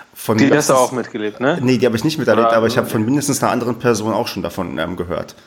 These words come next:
Speaker 2: Ja, das
Speaker 1: Also
Speaker 2: war auch ganz cool damals. <laughs>
Speaker 1: Nee, Mensch, die scheint bestens bei vielen Leuten, die dabei waren, in Erinnerung geblieben zu sein.
Speaker 2: Ja, das ist, ist auf jeden Fall, äh, da erinnert man sich dann noch, doch noch dran.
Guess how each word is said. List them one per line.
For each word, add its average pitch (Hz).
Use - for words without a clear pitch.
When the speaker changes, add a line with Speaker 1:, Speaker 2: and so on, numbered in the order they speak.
Speaker 2:
Ja, 127
das 113
Speaker 1:
Also 110
Speaker 2:
war 127
auch 135
ganz 143
cool 156
damals. 143
<laughs> -
Speaker 1:
Nee, 110
Mensch, 98
die 110
scheint 101
bestens 113
bei 107
vielen 120
Leuten, 110
die 110
dabei 101
waren, 107
in 110
Erinnerung 98
geblieben 95
zu 98
sein. 92
Speaker 2:
Ja, 151
das 117
ist, 120
ist 143
auf 139
jeden 139
Fall, 135
äh, 117
da 131
erinnert 131
man 107
sich 107
dann 110
noch, 107
doch -
noch 101
dran. -